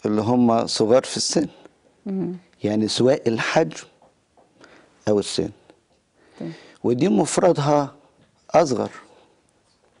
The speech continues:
Speaker 1: ونلاحظ إن في القداس مثلًا نقول إيه؟ "الناظر إلى المتواضعات".
Speaker 2: مم.
Speaker 1: هذا من ضمن المتواضعات.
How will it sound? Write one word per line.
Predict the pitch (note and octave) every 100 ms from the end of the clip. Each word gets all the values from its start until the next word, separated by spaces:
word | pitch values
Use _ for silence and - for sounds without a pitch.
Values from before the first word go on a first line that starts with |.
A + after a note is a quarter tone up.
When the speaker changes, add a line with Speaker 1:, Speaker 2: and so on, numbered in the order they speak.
| - - - - - - - -
Speaker 1:
ونلاحظ | A2 B2+ E3+ A3 F#3 - C3+
إن | B2+ B2
في | C3+
القداس | A#2+ - A#2 B2+ E3
مثلًا | C#3 C#3+ C3+
نقول | B2 A#2+ C3+ B2 -
إيه؟ | A2+ G#2 - _ _ _ _ -
"الناظر | B2+ C#3 D3 F3 F#3+ D3 E3+ -
إلى | C3 C3
المتواضعات". | B2 A#2+ A#2+ A#2+ C3 B2+ A#2 A#2 A2+ -
Speaker 2:
مم. | G3 F3+ F#3 E3+ _ _ - _ -
Speaker 1:
هذا | A2+ B2+ B2+
من | B2+ B2
ضمن | A#2 C3 B2
المتواضعات. | A#2 A2 A2+ A2+ A2 G#2 G#2